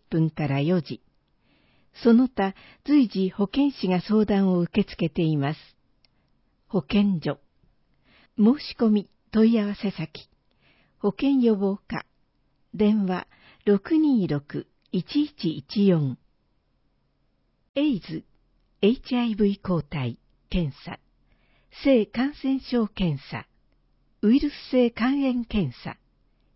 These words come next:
要予約、一部。アイディー一零零四五二四。対象の検査と相談。対象は次の五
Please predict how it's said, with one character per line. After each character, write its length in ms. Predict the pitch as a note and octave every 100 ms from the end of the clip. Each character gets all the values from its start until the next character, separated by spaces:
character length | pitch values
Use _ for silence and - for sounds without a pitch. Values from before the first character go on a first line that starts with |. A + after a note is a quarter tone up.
| -
要 320 | B3+ D4 F#3+
予 180 | C#3 D3
約、 460 | D#3+ - - D#3+ - _ _
一 320 | F3 - A#3 F3
部。 160 | - - _ _ _ _ _ _ _ _ _ _ _
ア 140 | A3
イ 120 | C#4+ B3+
デ 100 | C4
ィ 200 | A3 C3+
ー 20 | - _ _ _ _
一 300 | G3 - D4
零 300 | D4 C#4 G#3
零 400 | F#3+ F#3+ D3+ C#3+ _ -
四 340 | F#3 C4+ C#4+
五 260 | C4+ B3+ F3
二 360 | D3 E3+ E3+
四。 320 | D#3 C#3+ B2+ A#2 _ _ _ _ _ _ _ _ _ _ _ -
対 180 | C4+
象 260 | D#4 C#4+ C4+
の 140 | C4
検 260 | - C#4 C4+
査 140 | -
と 160 | - F3
相 280 | - F3+ E3
談。 340 | E3 C#3+ C#3 - _ _ _ _ _ -
対 180 | B3 -
象 220 | A#3+ A#3 G#3+
は 220 | G#3 G#3+ _
次 320 | - A3 A#3+ B3
の 160 | E3
五 100 | C#3